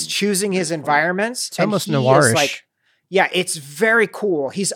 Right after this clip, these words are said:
Speaker 1: up and running now, and he's got his identity, and he's, you know, making moves. So I love that. This is similar to, uh,
Speaker 2: Very
Speaker 1: this is
Speaker 2: cool.
Speaker 1: very similar to The Show, where you could imagine him being on the run and being established and,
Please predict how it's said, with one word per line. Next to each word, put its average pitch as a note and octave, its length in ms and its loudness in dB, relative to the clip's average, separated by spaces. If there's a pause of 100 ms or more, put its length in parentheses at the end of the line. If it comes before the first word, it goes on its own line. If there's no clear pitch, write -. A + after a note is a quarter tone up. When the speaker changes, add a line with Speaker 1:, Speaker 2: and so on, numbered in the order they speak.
Speaker 1:
up G#3 120 0
and G3+ 160 0
running F#3+ 280 2
now, C3 400 -2
and C#3 160 -4
he's D3+ 180 -8
got E3+ 220 0
his E3+ 160 -2
identity, E3+ 680 -2
and C3+ 140 -6
he's, C#3 380 -12
you D#3 80 -6
know, C#3 80 -4
making D#3 440 -2
moves. E3+ 460 -6 (320)
So - 140 -2
I F3+ 100 4
love F3+ 320 0
that. D3 220 -6
This F3+ 180 -2
is A3 100 -4
similar F#3+ 460 -2
to, C#3+ 600 -4 (100)
uh, D3+ 60 -8
Speaker 2:
Very C3+ 120 -2
Speaker 1:
this D3 120 -6
is D3 40 -12
Speaker 2:
cool. D3+ 80 -12
Speaker 1:
very E3+ 140 -2
similar E3 460 -4
to C#3 440 -8
The C#3+ 60 -12
Show, C3 560 -4 (340)
where D3 120 -2
you D3 100 -2
could D#3 120 -6
imagine D#3 360 -2
him D3 160 -12
being D3+ 280 -8
on C#3 120 -6
the C#3 100 -4
run C#3 320 -6
and C3 220 -10
being C3+ 260 -6
established B2+ 720 -6
and, B2+ 180 -18